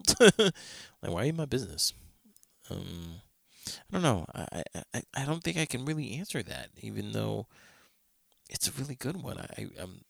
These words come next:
my brain is really trying to place what I can use that for, but I, I can't. Um, I mean, that was, that was really the best that I can do in such short notice, <laughs> you know? Even though all of these are short notice, that's pretty much, that's, that's all that I can really do.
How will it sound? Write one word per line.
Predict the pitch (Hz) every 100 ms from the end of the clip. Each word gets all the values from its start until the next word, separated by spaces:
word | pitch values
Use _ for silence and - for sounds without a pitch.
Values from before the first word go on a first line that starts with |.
| _ - 98 101
my | 87
brain | 85 98 147
is | 101 113
really | 120
trying | - 135
to | -
place | - 131 127 - - - _ _ _ _
what | - 113
I |
can | 107 110 101
use | 120 170
that | 165 104
for, | - - -
but | - - -
I, | - -
I | -
can't. | - 139 190 -
Um, | 71 98 -
I |
mean, | 95 98
that | 107
was, | 107
that | -
was | 101 113
really | 107 107
the | 104
best | - 104
that | -
I | -
can | - -
do | 135
in | 135
such | - -
short | - - -
notice, | 151 - -
<laughs> |
you | - - 143
know? | 104 120 - -
Even | - 127
though | 113
all | 98 156
of | 95
these | 85
are | 76
short | 73 64
notice, | 71 76 76 - - - _
that's | - 110
pretty | 120 117
much, | 110 101 - - _ _ _ _ - - _ - 60
that's, | - 87 - -
that's | - -
all | 85 101
that | 98
I | 98
can | 95
really | 104 98
do. | - 156